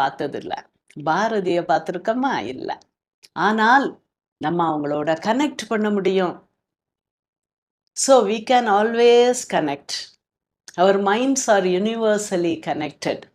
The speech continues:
நம்ம ஸ்பிரிட்ஸ், நம்ம உற்சாகம், நம்ம கவலை எல்லாத்தையுமே நம்ம வைப்ரேஷன்ஸா பரப்பிக்கிட்டே தான் இருப்போம். ஓகே, highly infectious என்னது? நம்ம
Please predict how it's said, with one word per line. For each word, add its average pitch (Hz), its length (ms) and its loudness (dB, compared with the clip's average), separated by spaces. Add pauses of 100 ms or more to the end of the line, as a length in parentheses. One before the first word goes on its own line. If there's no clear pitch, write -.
(340)
நம்ம 247 360 2
ஸ்பிரிட்ஸ், 196 540 0 (280)
நம்ம 202 280 -2
உற்சாகம், 185 760 0 (920)
நம்ம 170 260 -2
கவலை 160 460 -2 (360)
எல்லாத்தையுமே 220 640 -2 (120)
நம்ம 156 180 -2 (160)
வைப்ரேஷன்ஸா 180 840 -2 (140)
பரப்பிக்கிட்டே 170 580 -6 (180)
தான் 202 140 -4
இருப்போம். - 280 -16 (960)
ஓகே, 202 320 0 (200)
highly 302 540 4 (100)
infectious 247 600 0 (100)
என்னது? 165 280 0 (100)
நம்ம 156 280 -2